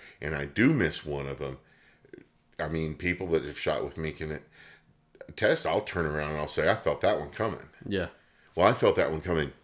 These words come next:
Speaker 2: After the first.
Speaker 1: I, I, after,
Speaker 2: Yeah.
Speaker 1: after the first, if I didn't get control of this, of whatever I can't find right now,
Speaker 2: Mm-hmm.
Speaker 1: it's gonna cost me
Speaker 2: Yes.
Speaker 1: one because I'm gonna slide one direction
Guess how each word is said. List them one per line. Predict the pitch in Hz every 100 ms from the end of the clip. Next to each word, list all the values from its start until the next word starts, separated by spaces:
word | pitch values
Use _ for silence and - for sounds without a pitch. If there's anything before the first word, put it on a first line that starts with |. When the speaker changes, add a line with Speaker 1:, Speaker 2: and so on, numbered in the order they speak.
| _ _ _ _ _ -
Speaker 2:
After | 110 -
the | 95
first. | - 110 90 -
Speaker 1:
I, | 95 90
I, | 92
after, | 87 98 107 95
Speaker 2:
Yeah. | 95
Speaker 1:
after | 90 76
the |
first, | 78 - 147 95
if | -
I | 90 104
didn't | 107 92
get | 113 -
control | 92 85 113 147 110 76
of | 73
this, | 78 71 76 - - - _ _ _ _ _ _ _ _ -
of | 90 82
whatever | 82 95 110 107 90
I | 90
can't | - 117 82
find | - 156 147 85
right | 71 -
now, | 71 67 71
Speaker 2:
Mm-hmm. | 101 104 110 - _ _ -
Speaker 1:
it's | 202 -
gonna | 143 123
cost | - 151 170 -
me | 82
Speaker 2:
Yes. | 76 73
Speaker 1:
one | 76
because | 76 80 92 82 78 - - - _ _
I'm | 85 98 117
gonna | 113 95
slide | - - 117 123 117 101 98
one | 90 107 117
direction | 104 95 104 101 - 90